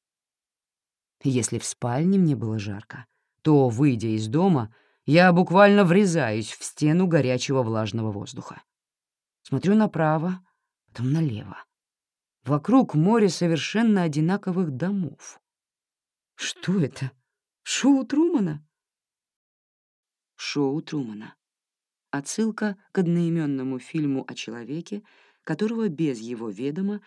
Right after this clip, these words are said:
снимали в главной роли реалити-шоу, где ежедневную жизнь имитировали актеры.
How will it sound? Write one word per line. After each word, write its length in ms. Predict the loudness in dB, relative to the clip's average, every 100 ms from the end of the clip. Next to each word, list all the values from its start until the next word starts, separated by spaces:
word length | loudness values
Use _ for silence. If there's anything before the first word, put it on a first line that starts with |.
| _
снимали 480 | -4 -2 0 -2 -6
в 80 | -6
главной 500 | -8 -6 -4 -4 -4
роли 300 | -6 -4 -2
реалити-шоу, 1040 | -2 -4 -4 -8 -10 -12 -10 -10 -10 -14 _ _ _
где 280 | -8 -2 -2
ежедневную 800 | -2 -4 -4 -4 -4 -4 -4 -6 -6
жизнь 440 | -6 -4 -6 -8 _
имитировали 640 | -4 -2 -4 -8 -10 -10 -10
актеры. 640 | -12 -18 -18 -20 -18 -20